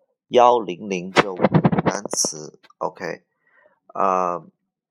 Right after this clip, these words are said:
呃，第一个单词叫做 score。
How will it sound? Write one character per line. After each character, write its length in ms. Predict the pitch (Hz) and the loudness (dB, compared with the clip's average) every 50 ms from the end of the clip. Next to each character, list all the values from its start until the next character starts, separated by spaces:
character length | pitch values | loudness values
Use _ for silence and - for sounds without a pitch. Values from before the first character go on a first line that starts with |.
| _ _ _ _ _ _ _ _ _ _ - - - | _ _ _ _ _ _ _ _ _ _ -10 -4 0
呃， 220 | 107 98 95 92 92 | 0 2 0 0 -4
第 160 | - 135 139 | -6 -6 -4
一 20 | |
个 80 | 139 143 | -2 0
单 160 | 127 123 123 | 0 0 -2
词 180 | 120 - - 95 | -2 -6 -8 -4
叫 180 | 92 107 98 | -2 -2 -2
做 100 | 92 92 | -2 -2
score。 720 | - - - - - 123 123 120 110 98 90 85 85 - | -6 -6 -6 -2 2 4 6 6 6 4 2 -2 -6 -10